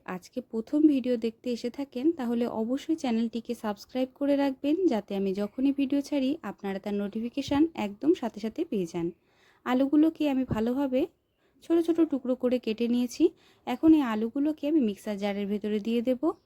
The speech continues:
আর তার সাথে দিয়ে দেব এক কাপ পরিমাণে সুজি। আমি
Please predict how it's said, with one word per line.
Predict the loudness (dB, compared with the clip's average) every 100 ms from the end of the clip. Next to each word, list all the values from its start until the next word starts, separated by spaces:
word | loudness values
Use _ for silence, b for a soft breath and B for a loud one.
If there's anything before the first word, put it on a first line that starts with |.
| _ _ _ -6
আর | -6
তার | -2 -4
সাথে | -2 -2 2
দিয়ে | 2 2
দেব | 2 2 0 -2
এক | -8 -8
কাপ | -10 -6
পরিমাণে | -2 4 6 6 4
সুজি। | 0 -6 -4 -8 -10 _ _ -2
আমি | 0